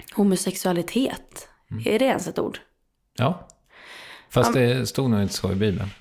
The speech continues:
Speaker 1: Nej. Men, och det, det är liksom att, eh, jag tycker vi människor utvecklas så pass mycket att man, eller jag tycker att man borde förstå att så här, vi har kommit så långt att vi borde förstå att det finns ingen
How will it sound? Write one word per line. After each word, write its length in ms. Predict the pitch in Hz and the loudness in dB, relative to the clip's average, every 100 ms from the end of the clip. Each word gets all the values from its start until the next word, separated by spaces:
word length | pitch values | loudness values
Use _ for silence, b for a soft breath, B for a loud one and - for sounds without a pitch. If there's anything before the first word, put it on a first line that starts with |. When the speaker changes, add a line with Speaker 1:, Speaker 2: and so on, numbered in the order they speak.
| - | -2
Speaker 1:
Nej. 520 | 233 226 226 226 - - B B | 4 6 4 0 -14 -14 B B
Men, 440 | - 233 226 220 214 | 0 4 4 4 2
och 160 | 214 226 | 2 0
det, 80 | 233 | -2
det 100 | 240 | 0
är 40 | 247 | 2
liksom 340 | 233 233 214 | 2 2 2
att, 300 | 202 202 - | 0 -2 -2
eh, 80 | 202 190 185 185 180 180 175 _ _ _ | 2 4 2 2 0 -4 -10 _ _ _
jag 120 | 220 | 0
tycker 200 | 220 240 | 2 2
vi 80 | 220 | 4
människor 400 | 220 202 190 208 | 6 4 4 2
utvecklas 500 | 220 220 247 247 196 | 2 2 0 2 0
så 160 | - 185 | 2 0
pass 220 | 185 185 | 0 0
mycket 340 | 180 - 180 | -4 -2 -2
att 140 | 175 - | -2 -2
man, 320 | 180 175 - _ _ _ _ - - | -2 -2 -6 _ _ _ _ -8 0
eller 580 | 202 196 - - - - | 2 2 0 -2 -2 0
jag 280 | 196 202 202 | 2 2 2
tycker 260 | 165 - | -4 -4
att 100 | 165 | -4
man 180 | 180 175 | -2 0
borde 200 | 175 170 | 0 0
förstå 420 | 170 - 196 165 | -2 0 2 2
att 120 | 160 | 0
så 100 | - | -2
här, 220 | 160 156 - _ _ _ _ _ 214 196 - | -2 -2 -8 _ _ _ _ _ -16 -10 2
vi 100 | 240 | 2
har 60 | |
kommit 320 | 247 285 220 | 4 2 2
så 120 | - 196 | 2 0
långt 640 | 269 - - - - - _ _ _ _ _ | 2 -2 -8 -14 -18 -20 _ _ _ _ _
att 220 | - 196 | -6 -2
vi 40 | 196 | 0
borde 220 | 196 190 | 2 0
förstå 400 | - - 233 190 | -2 -2 0 0
att 160 | 151 - _ _ - | -2 -8 _ _ -10
det 100 | 190 | -2
finns 320 | 214 220 196 | 0 0 0
ingen 420 | 180 170 165 165 | 0 0 -2 -4